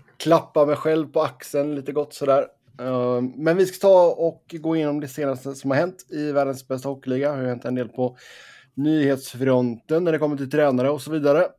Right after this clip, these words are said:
Eh, ett par kontrakt har skrivits och sedan så tar vi och grottar ner oss i vad som hände i första rundan och, ja, början här på andra rundan helt enkelt. Eh, men först ut och sen även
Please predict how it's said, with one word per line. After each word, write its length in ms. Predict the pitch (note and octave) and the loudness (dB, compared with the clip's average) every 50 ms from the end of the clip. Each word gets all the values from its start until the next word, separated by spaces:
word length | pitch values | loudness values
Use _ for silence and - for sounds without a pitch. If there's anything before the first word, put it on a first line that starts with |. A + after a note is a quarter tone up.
| _ _ _ _ _ | _ _ _ _ _
Eh, 340 | C3 B2 B2 A#2+ B2 B2 A#2+ | -10 -8 -6 -4 -4 -4 -6
ett 140 | A#2+ - _ | -6 -8 _
par 180 | - B2 A#2+ A#2 | -2 -2 -2 -2
kontrakt 380 | - A2+ A2 C3+ C#3 C3+ C3 | -4 -8 -8 -8 -8 -8 -10
har 80 | - C3 | -14 -12
skrivits 720 | B2+ C#3 C#3+ C3 A#2+ B2 B2 B2 - - - - - - _ | -6 -4 -2 -2 -2 -2 -4 -6 -10 -16 -18 -18 -18 -20 _
och 160 | - B2 B2+ | -18 -16 -12
sedan 220 | B2+ B2+ A#2+ A#2 A2+ | -8 -6 -6 -6 -8
så 320 | - - B2 B2 A#2+ - - _ - - - _ _ _ - | -10 -10 -8 -8 -8 -8 -12 _ -20 -20 -20 _ _ _ 0
tar 220 | A3 G#3+ G3 F3 | 4 6 6 6
vi 180 | D3+ D#3+ E3 E3 | 6 4 2 2
och 180 | C#3 D#3 D#3 - - - | 0 -2 -2 -4 -10 -18
grottar 460 | D#3 C#3 C3+ C3+ D#3 D#3 D3 - D#3+ D3 | -20 -14 -6 -2 0 0 0 0 0 0
ner 160 | C#3+ C3 B2 | 2 2 0
oss 160 | C3 C3 C3+ | 0 -2 -4
i 420 | D#3 D3+ D#3 D#3 D#3 D3+ D#3 D#3 | -4 -4 -4 -4 -4 -4 -6 -6
vad 220 | D3 C#3+ D3+ D3 C#3 | -6 -4 -4 -4 -4
som 80 | D3 | -2
hände 260 | D3+ D#3 D3 C3+ B2+ B2+ | -2 -2 0 0 -2 -2
i 20 | |
första 340 | B2+ C#3+ C#3+ B2+ - A2 G#2+ | -4 -6 -8 -8 -6 -6 -4
rundan 480 | A2 A2+ A2 A2 A2 A2 A2 A2 A2+ - | -4 -4 -4 -4 -4 -4 -4 -4 -6 -8
och, 520 | - A2 A2 A2 A2+ A2 A2 A2 A2 A2 _ _ _ _ _ _ _ _ _ _ _ _ _ _ _ _ _ _ _ | -10 -8 -6 -4 -4 -4 -4 -6 -8 -10 _ _ _ _ _ _ _ _ _ _ _ _ _ _ _ _ _ _ _
ja, 240 | - - F#2+ G2 G2+ B2 | -6 -6 -6 -4 -2 -2
början 320 | C3+ B2 G2+ G2 G#2 A#2+ | 0 0 0 -2 -4 -4
här 120 | C#3+ C3+ | -4 -6
på 120 | C3+ B2+ A#2+ | -6 -6 -6
andra 220 | A#2 A2+ G2 G2 | -6 -6 -8 -10
rundan 300 | G2 G2+ G2 G2+ G#2 G#2+ | -10 -10 -10 -10 -10 -10
helt 240 | G2+ G2+ G2 F#2 - | -10 -10 -12 -12 -14
enkelt. 480 | G2+ G2 - F#2 - _ - - - - _ _ _ _ | -16 -16 -16 -18 -18 _ -20 -20 -20 -20 _ _ _ _
Eh, 60 | A2 G#2 G2+ G2+ G2+ G2+ G2 F#2+ F#2+ _ _ _ _ _ _ _ _ _ _ | -20 -20 -20 -20 -20 -20 -20 _ _ _ _ _ _ _ _ _ _ _ _
men 200 | B2 B2 B2+ C3 | -8 -8 -6 -8
först 580 | B2+ - - F3 E3 - - - - _ - - _ _ - | -8 -6 -6 -6 -4 -6 -10 -12 -14 _ -20 -20 _ _ -12
ut 560 | D#3 D#3 C3 F#2+ - _ _ _ - - - _ _ | -10 -8 -10 -10 -12 _ _ _ -20 -20 -20 _ _
och 160 | - B2+ A#2+ | -8 -8 -2
sen 240 | - B2+ A2+ A2 A2 | 0 0 0 0 0
även 400 | A2+ A2+ G#2+ F#2+ G2+ G2+ G2+ - | 0 -2 -2 -2 -4 -6 -8 -10